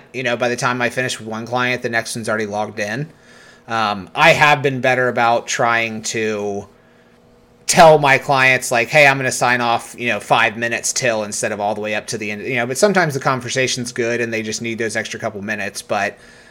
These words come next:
um, I, I do, I am trying to get better about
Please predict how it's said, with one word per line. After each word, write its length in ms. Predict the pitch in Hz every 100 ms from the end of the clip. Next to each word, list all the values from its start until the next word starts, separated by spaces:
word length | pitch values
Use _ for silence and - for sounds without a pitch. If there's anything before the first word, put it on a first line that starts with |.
| _
um, 260 | 117 104 101
I, 340 | - 123 139 147
I 40 |
do, 300 | 143 151 147
I 120 | 131
am 180 | 147 143
trying 200 | 139 139
to 60 | 131
get 140 | 117
better 240 | 120 123 117
about 440 | 113 113 110 101